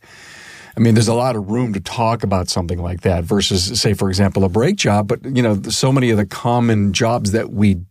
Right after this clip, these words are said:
do out there, people want <laughs> a better price anyway. So th-, I, I thought you, you picked some great people that had a sophisticated look. But what I also wrote down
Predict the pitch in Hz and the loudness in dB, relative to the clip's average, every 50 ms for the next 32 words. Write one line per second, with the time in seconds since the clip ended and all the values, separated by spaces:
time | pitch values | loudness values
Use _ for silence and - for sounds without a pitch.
0 | - - - 175 180 202 180 139 113 107 104 104 - - 107 107 107 104 98 - | -10 -4 -2 0 2 2 4 4 4 4 2 2 0 0 0 0 0 -2 -2 -2
1 | - 113 104 104 104 110 117 123 127 - _ - - - - - - - _ _ | 0 2 2 2 2 2 0 0 -2 -6 _ -20 -20 -20 -20 -20 -20 -20 _ _
2 | _ _ _ - 139 135 - 139 127 120 120 120 123 120 - - - - - - | _ _ _ -2 0 0 2 2 0 2 2 2 2 2 0 -2 -12 -12 -12 -8
3 | - - 147 139 117 - - - 147 143 139 135 - 143 143 175 226 185 107 95 | -4 0 0 0 0 -2 -4 -2 0 0 0 2 2 0 0 0 0 0 -2 -2
4 | - 64 110 120 - - 139 117 113 110 - - - - - - - - - _ | -4 -4 -6 -4 -2 -2 0 0 0 -2 -4 -6 -14 -16 -16 -16 -16 -18 -18 _
5 | - 131 127 - - - - 127 123 - - 127 123 104 - - 151 156 175 - | -6 -6 -6 -4 -4 -4 -2 -2 -2 0 0 0 0 0 0 0 0 0 0 0
6 | 165 156 147 123 - - 127 127 - - - - 147 131 107 - - 107 104 98 | 0 0 0 0 0 0 0 0 0 -2 -4 -2 -2 -2 0 -2 -4 -4 -4 -2
7 | - 120 131 147 165 156 - 135 117 - 120 113 104 107 104 101 139 113 113 110 | 0 0 0 0 0 0 -2 -2 0 0 0 0 2 0 0 0 0 0 0 0
8 | 101 - - 110 101 - - 143 135 - - 143 110 - - 131 120 117 113 117 | 0 0 0 -2 -4 -2 0 0 0 0 0 -4 -4 -4 -2 0 0 2 2 2
9 | 110 101 98 98 82 _ _ _ _ _ _ _ _ - - 101 107 107 110 120 | 2 0 -2 -4 -6 _ _ _ _ _ _ _ _ -8 -2 2 4 4 4 4
10 | 160 151 107 104 - - - - - - - - - - - 110 117 123 117 107 | 4 2 0 -4 -6 -12 -20 -20 -20 -20 -20 -20 -12 -4 -2 -2 -2 0 2 2
11 | 123 131 - - 127 135 135 - - 123 147 170 202 - - - 269 220 165 131 | 2 0 0 0 0 0 0 0 -2 -2 0 0 0 0 0 0 0 0 0 2
12 | 131 127 117 113 98 - - 120 120 135 156 160 120 101 95 90 80 | 2 2 2 0 -2 0 0 0 2 4 4 4 4 2 0 -2 -4